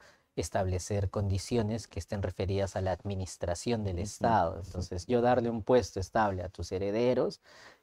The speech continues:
Speaker 1: es, pues, estás trastocando, ¿no? El presupuesto, estás tocando, incluso contraviene la discriminación,
Speaker 2: Sí.
Speaker 1: este, la
Speaker 2: Me-,
Speaker 1: discriminación personal.
Speaker 2: meritocracia y todo esto.
Speaker 1: Todo ello. Pero en el sector privado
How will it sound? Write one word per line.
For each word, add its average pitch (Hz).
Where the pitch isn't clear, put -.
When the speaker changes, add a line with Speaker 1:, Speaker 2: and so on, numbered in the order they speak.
Speaker 1:
es, 92
pues, -
estás -
trastocando, 98
¿no? 98
El 104
presupuesto, 98
estás 90
tocando, 104
incluso 110
contraviene 104
la 104
discriminación, 98
Speaker 2:
Sí. 101
Speaker 1:
este, 87
la 104
Speaker 2:
Me-, 104
Speaker 1:
discriminación 98
personal. 110
Speaker 2:
meritocracia 101
y 92
todo 104
esto. 104
Speaker 1:
Todo 101
ello. 104
Pero 117
en 104
el 101
sector 104
privado 113